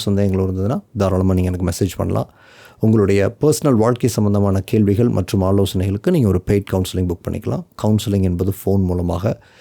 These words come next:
என் WhatsApp நம்பருக்கு ஒரு டெக்ஸ்ட் மெசேஜ் இல்லைன்னா ஒரு வாய்ஸ் மெசேஜ் அனுப்புங்க. கால் செய்வதை தவிர்க்கவும். It's a paid counseling. உங்களுடைய பொன்னான நேரத்துக்கு என்னுடைய மிக்க மகிழ்ச்சி.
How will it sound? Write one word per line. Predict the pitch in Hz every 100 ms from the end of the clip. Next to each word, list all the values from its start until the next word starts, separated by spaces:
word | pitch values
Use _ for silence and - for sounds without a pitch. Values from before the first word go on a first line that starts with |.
| - _
என் | 110 92
WhatsApp | 104 - 110
நம்பருக்கு | 104 98 90
ஒரு | 92 98 _ -
டெக்ஸ்ட் | 113 -
மெசேஜ் | 110 131 135 - - -
இல்லைன்னா | 104 95
ஒரு | 90 90
வாய்ஸ் | 90 87 -
மெசேஜ் | 85 90 87
அனுப்புங்க. | 85 90 110 - _ _
கால் | - 95
செய்வதை | 95 95 87 92
தவிர்க்கவும். | - 87 87 - 127 170
It's | 113 -
a | -
paid | 87 90 -
counseling. | 85 - - 98 - - - - -
உங்களுடைய | 104 101 95 90
பொன்னான | 104 107
நேரத்துக்கு | 107 95 87 - 98
என்னுடைய | 87 90
மிக்க | 92 107
மகிழ்ச்சி. | 95 92 90 -